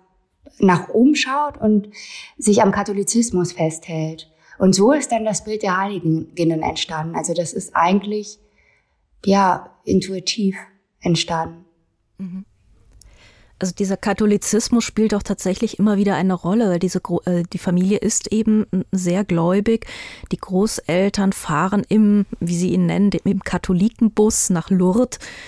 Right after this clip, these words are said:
Speaker 2: äh, sitzen hinten in der letzten Reihe, essen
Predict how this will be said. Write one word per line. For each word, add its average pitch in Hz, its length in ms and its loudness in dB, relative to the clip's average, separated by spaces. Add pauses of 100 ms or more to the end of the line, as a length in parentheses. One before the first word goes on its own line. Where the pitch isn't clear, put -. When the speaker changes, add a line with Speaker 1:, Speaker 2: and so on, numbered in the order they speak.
(180)
Speaker 2:
äh, 196 180 0
sitzen - 360 -2
hinten 214 640 2 (100)
in 190 140 -2
der 190 80 2
letzten 196 400 -2
Reihe, 196 540 0
essen 185 480 -2